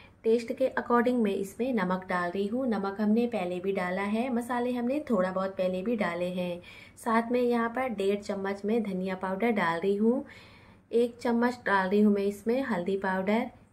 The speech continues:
इसके साथ ही काली मिर्च का पाउडर भी मैं इसमें डाल रही हूँ। इन सभी को हमें बहुत अच्छे तरीके से मिला देना है। अब हमें टमाटर को मसालों के साथ अच्छे से पकाना है। गैस का फ्लेम हमें यहाँ पर मीडियम रखना है।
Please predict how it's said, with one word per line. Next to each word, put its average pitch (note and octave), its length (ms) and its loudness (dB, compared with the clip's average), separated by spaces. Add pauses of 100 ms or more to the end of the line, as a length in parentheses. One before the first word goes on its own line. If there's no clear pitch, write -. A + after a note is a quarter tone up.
(160)
इसके A3+ 280 -2
साथ A3+ 320 0
ही C4 120 -2
काली F#3+ 320 0
मिर्च F#3+ 240 -2
का G3 160 -4
पाउडर F#3 420 -2
भी G3 120 2
मैं G3 140 -2
इसमें A#3 340 -4
डाल F3 320 2
रही F3+ 180 -2
हूँ। F3+ 360 -4 (400)
इन A#3+ 120 -4
सभी A#3+ 280 0
को A#3+ 180 0
हमें A#3+ 360 0
बहुत G3+ 280 -2
अच्छे G#3 260 -2
तरीके F#3+ 460 -6
से B3 240 -2
मिला F3+ 340 0
देना F3+ 300 -2
है। F3+ 540 -4 (720)
अब A3+ 140 0
हमें B3+ 340 4
टमाटर G#3+ 460 4
को A#3+ 220 -4
मसालों G3+ 480 0
के G#3+ 140 0
साथ G#3+ 420 -4
अच्छे G3+ 300 0
से A3 180 2
पकाना G3+ 500 2
है। A#3+ 240 0 (460)
गैस G3+ 220 2
का C4 120 0
फ्लेम B3+ 340 2
हमें B3+ 200 0
यहाँ B3+ 260 2
पर C#4+ 200 4
मीडियम G3 380 6
रखना F#3+ 360 2
है। F#3+ 380 0